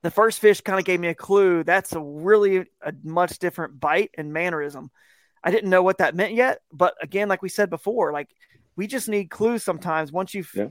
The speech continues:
Speaker 1: fish long enough for bass, you just need clues. And I just kept fishing, didn't think too much of it until I worked my way around some of the other spots. I'd caught some pre-fishing, and it looked really good. Nothing, nothing. And then I get,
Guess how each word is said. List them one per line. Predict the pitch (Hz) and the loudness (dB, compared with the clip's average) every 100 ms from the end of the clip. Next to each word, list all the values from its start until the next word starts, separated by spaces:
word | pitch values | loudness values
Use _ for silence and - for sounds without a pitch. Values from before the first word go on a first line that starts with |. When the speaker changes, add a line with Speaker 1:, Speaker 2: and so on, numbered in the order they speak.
| - | 0
Speaker 1:
fish | 208 - | 0 2
long | 202 202 | 2 2
enough | 185 170 | 2 -2
for | 160 | 0
bass, | 165 160 156 | 2 2 -2
you | 185 | -8
just | 180 | -6
need | 190 180 | -6 -8
clues. | - 180 123 131 _ _ _ _ - | -4 -4 -4 -10 _ _ _ _ -4
And | 185 175 160 _ _ _ _ _ _ - | 0 0 -2 _ _ _ _ _ _ 0
I | |
just | 175 220 | 0 2
kept | 247 220 | 4 4
fishing, | 214 220 254 220 | 4 2 0 0
didn't | 170 175 | 0 0
think | 196 - | -2 -4
too | - 254 | -4 0
much | 240 - | 0 2
of | 160 156 | 2 2
it | 151 _ _ _ - | -2 _ _ _ -18
until | - 190 185 180 - | 0 4 6 4 2
I | 165 - | -2 0
worked | 185 190 | -4 -2
my | 185 | 0
way | 185 | 2
around | 185 185 190 | 4 4 2
some | - 180 | 0 -4
of | |
the | 160 | 0
other | 180 185 | 0 0
spots. | 170 - 180 180 175 | -4 2 4 4 0
I'd | 156 | 0
caught | 180 170 | 2 2
some | - 170 | 0 -8
pre-fishing, | - 185 190 175 185 175 _ _ _ _ | -6 -6 -6 -6 -8 -12 _ _ _ _
and | - 165 | -10 -4
it | |
looked | 175 180 | -2 0
really | 185 175 | 2 2
good. | 170 185 170 | 4 4 2
Nothing, | 147 170 175 190 175 | 2 0 0 -4 0
nothing. | 175 180 190 175 - _ _ _ - | 0 0 -2 -6 -12 _ _ _ -10
And | 156 | 0
then | 175 | 2
I | 175 | 2
get, | 139 196 | 4 0